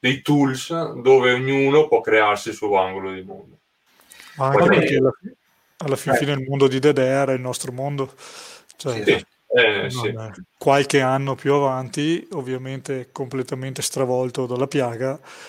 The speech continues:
Speaker 2: però è il
Speaker 1: Sì.
Speaker 2: nostro mondo, quindi nulla vi vieta di giocare a casa vostra. Per
Speaker 3: C'erano
Speaker 2: intenderci.
Speaker 3: anche delle grandi, siccome siamo tutti veneti, lo, lo sentirete dall'accento, c'erano anche delle grandi idee per fare Venezia, ma poi l'abbiamo scartato.
Speaker 1: Sì, sì.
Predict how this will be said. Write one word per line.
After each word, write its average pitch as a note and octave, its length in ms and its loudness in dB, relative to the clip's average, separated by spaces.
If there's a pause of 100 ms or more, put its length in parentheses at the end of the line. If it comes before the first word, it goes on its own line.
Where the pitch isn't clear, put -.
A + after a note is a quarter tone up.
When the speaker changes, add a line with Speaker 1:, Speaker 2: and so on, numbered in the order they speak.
(220)
Speaker 2:
però C3 200 2
è - 20 2
il B2+ 60 0
Speaker 1:
Sì. B2 60 -4 (100)
Speaker 2:
nostro B2+ 140 -10
mondo, C3 220 -2
quindi B2+ 320 -2
nulla C3+ 300 0
vi C3 140 -2
vieta B2+ 380 2
di B2 120 -8
giocare B2 400 0
a A2+ 40 -2
casa A#2+ 220 -2
vostra. B2 400 -2
Per - 160 -14
Speaker 3:
C'erano E3+ 400 4
Speaker 2:
intenderci. F3+ 140 4
Speaker 3:
anche G#3 160 0
delle F#3 240 4
grandi, E3+ 200 4
siccome E3 280 0
siamo C#3 220 0
tutti C3+ 200 -6
veneti, C3 400 -4
lo, B2+ 140 -4
lo B2+ 100 -6
sentirete C#3 480 -2
dall'accento, C3 560 -2
c'erano C#3 300 -2
anche D3 220 0
delle D3 180 0
grandi D3 300 0
idee C#3+ 300 -4
per C#3 120 -10
fare C#3+ 240 0
Venezia, C3+ 580 -4
ma B2 120 -4
poi D3+ 120 -4
l'abbiamo C#3+ 240 -4
scartato. - 420 -4
Speaker 1:
Sì, B2+ 80 2
sì. B2 100 2